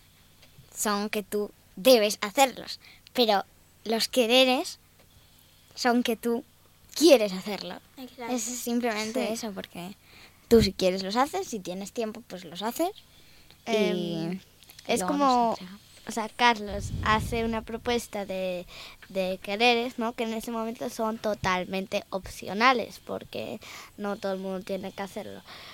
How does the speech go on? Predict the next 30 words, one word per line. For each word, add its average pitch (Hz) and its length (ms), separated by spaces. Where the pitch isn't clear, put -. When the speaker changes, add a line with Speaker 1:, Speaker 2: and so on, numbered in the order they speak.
Speaker 3:
Una 262 240
vez 269 180
que 254 80
dices, 233 380
"Sí, 254 400
yo 226 800
quiero 214 640
hacer 214 320
los 214 160
quereres", 254 640
o 220 60
sea, 220 200
no 226 540
se 247 140
transforma 240 460
en 240 80
un 233 120
deber, 226 320
sino 226 380
te 214 180
comprometes 208 960
a 196 220
Speaker 2:
Exacto. 190 220
Speaker 3:
hacer, 202 460
eh, 190 480
lo, 185 320
los 190 220
quereres. 196 520
Mm, 202 460
como, 220 540